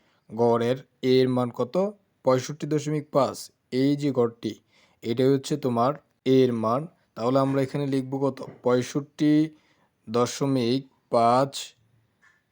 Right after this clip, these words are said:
যোগ summation এফআইইউ এর মান আমরা কত পেয়েছি? মাইনাস সাতাইশ। তাহলে আমরা উপরে লিখব মাইনাস সাতাইশ, নিচে লিখব কত? এন মানে কি?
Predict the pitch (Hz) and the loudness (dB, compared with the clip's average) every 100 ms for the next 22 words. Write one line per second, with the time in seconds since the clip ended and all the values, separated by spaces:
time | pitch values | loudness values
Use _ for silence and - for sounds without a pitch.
0 | - 120 113 113 110 139 143 - _ _ | -20 -10 -2 0 2 0 -2 -18 _ _
1 | _ _ _ _ _ _ _ _ _ _ | _ _ _ _ _ _ _ _ _ _
2 | - 127 127 139 - 151 147 - 123 127 | -8 -2 0 0 2 0 0 -2 -2 0
3 | 139 143 143 143 139 131 127 127 127 120 | 2 2 2 0 0 0 -2 -4 -4 -6
4 | 117 110 113 107 131 156 190 _ _ _ | -4 -4 -4 -4 -4 -4 -8 _ _ _
5 | - 113 117 123 127 - 120 113 117 82 | -8 -4 -2 -2 -4 -6 -6 -4 -6 -8
6 | - - _ _ _ - 117 123 127 131 | -14 -20 _ _ _ -14 -6 -4 -2 -2
7 | 131 135 123 123 123 131 117 117 123 - | -2 -2 0 -2 -2 -2 -2 -2 -4 -6
8 | 127 - 120 113 131 - - _ 120 117 | -8 -6 -4 -4 -4 -10 -20 _ -8 -6
9 | 135 127 127 135 135 139 120 107 - _ | -2 -2 -2 -6 -6 -6 -4 -6 -10 _
10 | _ - 120 139 147 147 139 107 | _ -10 -6 -2 -2 -4 -4 -8